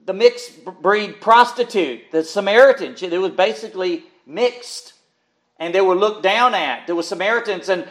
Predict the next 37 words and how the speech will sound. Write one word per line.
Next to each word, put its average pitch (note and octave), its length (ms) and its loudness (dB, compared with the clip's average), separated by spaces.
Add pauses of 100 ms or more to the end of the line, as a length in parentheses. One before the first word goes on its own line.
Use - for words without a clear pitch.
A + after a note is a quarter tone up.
(140)
the G3+ 80 -6
Jews B3+ 440 -2
looked A3 260 2
down B3+ 280 4
at G#3+ 160 0
him, G3 100 4
and F3+ 140 -2 (200)
here B3+ 460 2
this G#3+ 220 -8
prostitute A#3 1120 -2
comes B3+ 280 0
to A#3+ 160 -6
Jacob's A#3+ 460 2
well, C4 500 4 (240)
and G3 140 -10
Jesus A3 460 -6
just G3+ 220 -4
basically G3+ 460 2
begins G3 520 -4
to G3+ 160 -2
evangelize G3 800 0
her G#3 240 -2 (180)
and F3+ 140 -14
says, G3 180 -6
"Give A3+ 160 -6
me G3 180 -8
a F3 60 -4
drink E3+ 260 -10
of E3+ 100 -6
water." F3 400 2 (280)
And F3+ 140 -10
he F#3+ 80 -8
graciously G#3+ 800 -2
gives G3 300 -6
her F#3+ 120 -2
the D#3+ 100 -6
gospel. G3+ 680 -2